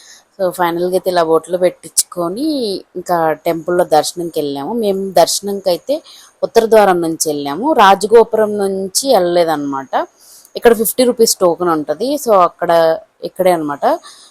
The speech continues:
ఎంట్రన్స్‌లోనే ఉత్తర ద్వారం దగ్గర ఫిఫ్టీ రూపీస్ టోకెన్ ఇస్తారు. So అక్కడ తీసుకొని ఇంకా మనం వెళ్ళడమే.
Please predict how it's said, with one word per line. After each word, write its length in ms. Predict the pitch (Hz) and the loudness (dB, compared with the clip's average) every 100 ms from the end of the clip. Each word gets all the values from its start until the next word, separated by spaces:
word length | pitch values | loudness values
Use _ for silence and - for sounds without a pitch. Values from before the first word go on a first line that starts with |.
| _ | _
ఎంట్రన్స్‌లోనే 760 | 175 180 208 202 - 196 190 233 | -4 2 2 2 -2 2 2 2
ఉత్తర 260 | 202 202 | 2 0
ద్వారం 460 | 196 190 175 170 170 | 4 4 4 2 0
దగ్గర 540 | 160 156 180 262 311 | 0 0 -4 -2 -2
ఫిఫ్టీ 260 | 214 190 208 | -4 -4 -4
రూపీస్ 320 | 196 190 - | -2 -4 -4
టోకెన్ 380 | 185 160 - 170 | 0 -2 -2 -8
ఇస్తారు. 480 | 151 _ 143 202 349 _ - - _ | -8 _ -6 -4 -8 _ -20 -20 _
So 60 | 220 | 2
అక్కడ 260 | 202 196 | 2 0
తీసుకొని 760 | 180 - 196 - - 202 202 359 | -2 -8 -6 -6 -2 0 0 0
ఇంకా 260 | 339 220 208 | 0 0 0
మనం 360 | 190 180 175 | 0 0 -2
వెళ్ళడమే. 580 | 170 165 175 170 160 208 | 0 0 0 0 -2 -8